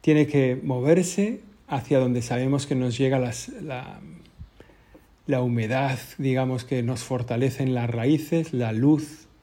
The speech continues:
que permite a nuestra vida, a la expresión de nuestra vida, pues hacerse más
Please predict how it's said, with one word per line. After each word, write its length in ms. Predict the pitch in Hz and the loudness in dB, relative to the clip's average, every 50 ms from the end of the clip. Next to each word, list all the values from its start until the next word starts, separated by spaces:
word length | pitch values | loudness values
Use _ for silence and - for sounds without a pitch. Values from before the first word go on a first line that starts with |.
| _ _ _ _ _ _ _ _ _ _ _ _ _ | _ _ _ _ _ _ _ _ _ _ _ _ _
que 140 | - 135 | -8 -6
permite 800 | 113 123 120 117 117 123 117 117 131 123 123 123 123 135 - - - - | -4 -4 -2 0 0 0 0 0 2 2 2 2 0 0 -4 -10 -10 -6
a 100 | 127 123 | -4 -4
nuestra 640 | 123 120 117 117 - - 127 117 110 110 110 107 | -2 -2 -4 -6 -6 -6 -6 -6 -6 -6 -6 -8
vida, 500 | 113 113 127 135 127 139 139 139 160 190 - - - - _ - | -6 -2 0 2 2 2 2 0 -2 -6 -10 -14 -20 -18 _ -8
a 40 | |
la 60 | 139 120 | -8 -8
expresión 380 | - - - 120 117 127 120 | -8 -8 -8 -6 -4 -2 -2
de 80 | 120 117 | 0 0
nuestra 320 | 120 117 117 - 123 117 | -2 -2 -4 -4 -4 -2
vida, 360 | 113 120 127 123 135 135 180 - - - _ _ _ _ _ _ _ _ _ _ _ _ _ _ _ _ _ _ _ _ _ _ _ _ _ _ _ _ _ _ _ _ _ | -2 0 0 -2 -2 -4 -6 -8 -14 -20 _ _ _ _ _ _ _ _ _ _ _ _ _ _ _ _ _ _ _ _ _ _ _ _ _ _ _ _ _ _ _ _ _
pues 360 | - 139 123 113 - - - - | -2 -2 -2 -2 -6 -10 -10 -8
hacerse 440 | 139 127 - 139 127 113 - - 123 | -8 -4 -2 -4 -4 -4 -4 -4 -4
más 440 | 113 113 117 117 120 - - - | -2 -2 -2 -4 -4 -6 -10 -10